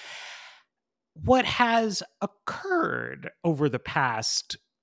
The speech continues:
ten, but particularly five years, is that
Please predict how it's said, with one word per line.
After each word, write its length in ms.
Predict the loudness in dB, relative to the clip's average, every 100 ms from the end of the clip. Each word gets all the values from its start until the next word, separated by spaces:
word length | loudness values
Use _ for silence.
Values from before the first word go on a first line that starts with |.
| _ _ _ _ _ _ _ _ -16 -2
ten, 580 | 0 4 4 4 2 0
but 200 | -2 -2
particularly 680 | -4 -4 -4 -6 -6 -12 -16 _
five 520 | -2 -2 -8 -14 -14
years, 760 | -8 -2 0 0 -4 -8 -6 -8 -8 -2
is 300 | 0 0 -2
that 340 | 0 0 0